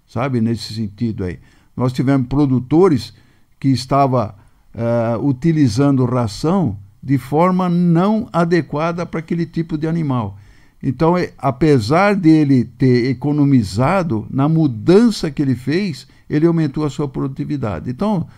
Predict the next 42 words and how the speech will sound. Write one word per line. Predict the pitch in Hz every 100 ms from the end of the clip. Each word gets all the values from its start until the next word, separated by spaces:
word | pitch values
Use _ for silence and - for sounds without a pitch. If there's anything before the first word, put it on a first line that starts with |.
| _
são | - 185 170
exemplos | 127 101 156 139 117 -
que | 110
a |
gente | 107 110 98 -
tem, | 143 175
né? | 127 139 - - _ _ -
E | 123
a |
federação | 127 147 143 139 127 - 156 160 139
e | 123
o | 113
senar | 110 127 110 117 139 123
e |
o | 110
próprio | 110 135 120
sindicato, | - 110 101 110 143 165 - - _ _ _ _
porque | - 131
a |
gente | 117 127 131
acompanha | 127 107 123 120
todo | 104 135 151
esse | 107 -
processo | 117 107 113 110 98 110
aí, | 123
já | 151
foi | 151 180
um | 170
grande | 160 202 185
passo | 156 151 -
que | -
tá | 156
sendo | 139 156 147
dado | 123 139
de | 143
oportunidade. | 139 143 135 156 165 143 104 - _ _ _ _
Nós | 123 127
temos | 185 190 175
os | 190 -
cursos | - 196 226 170 143
do | 120
senar. | - 113 101 69